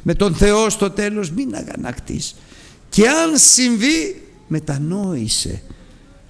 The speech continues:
και ελευθέρω-, και ελευθερώσου.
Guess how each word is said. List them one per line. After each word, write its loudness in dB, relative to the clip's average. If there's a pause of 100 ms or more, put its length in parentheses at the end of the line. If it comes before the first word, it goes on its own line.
(140)
και 4
ελευθέρω-, 2
και -4
ελευθερώσου. -2